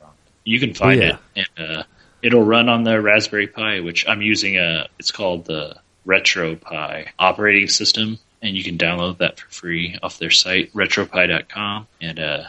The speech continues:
Speaker 1: pretty much you just have to figure out how to properly install that on your S D card, which, whether you have an Apple or a, a Windows computer, it's a Linux file, so you have to use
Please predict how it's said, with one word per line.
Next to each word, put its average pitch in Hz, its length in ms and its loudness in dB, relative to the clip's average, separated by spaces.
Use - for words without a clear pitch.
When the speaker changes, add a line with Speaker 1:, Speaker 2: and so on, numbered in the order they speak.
Speaker 1:
pretty 165 180 6
much 123 320 4
you 113 80 4
just 104 200 0
have 110 140 0
to - 80 -10
figure 98 300 -6
out 76 100 -2
how 90 100 -4
to 90 100 -4
properly 92 580 -2
install 87 400 0
that 82 200 -2
on 85 260 -10
your 85 120 -4
S - 200 2
D 90 120 0
card, 92 400 -6
which, - 520 2
whether 117 260 6
you 107 140 6
have 95 80 2
an 92 80 -4
Apple 92 380 0
or 85 340 -8
a, - 440 -8
a 87 80 -6
Windows 98 420 0
computer, 85 680 -4
it's - 200 -6
a 73 80 -8
Linux 87 520 -2
file, 92 340 2
so 90 180 2
you 80 60 2
have 78 100 -8
to 82 60 -4
use 76 360 -2